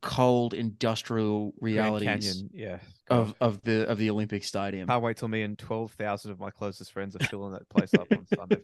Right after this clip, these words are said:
Speaker 2: Fuck me. God, what a shithole. All right. And, uh, I assume that this is the game you will be attending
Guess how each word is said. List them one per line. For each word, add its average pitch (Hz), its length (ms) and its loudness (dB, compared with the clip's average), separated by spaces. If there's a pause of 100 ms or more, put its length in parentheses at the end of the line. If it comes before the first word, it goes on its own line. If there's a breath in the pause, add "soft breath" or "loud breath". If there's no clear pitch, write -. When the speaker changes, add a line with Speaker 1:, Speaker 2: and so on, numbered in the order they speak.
Speaker 2:
Fuck 101 200 -2
me. 170 160 -6 (100)
God, 90 220 -10
what 120 80 -10
a 110 40 -10
shithole. 87 440 -16 (480)
All 139 120 0
right. 120 180 2 (360)
And, 156 280 0
uh, 151 280 4
I 170 160 2
assume 165 540 -4
that 156 160 -6
this 147 160 -6
is 139 300 -10
the 131 80 -4
game 139 240 2
you 143 180 -2
will 190 80 0
be 117 120 -2
attending 92 520 -6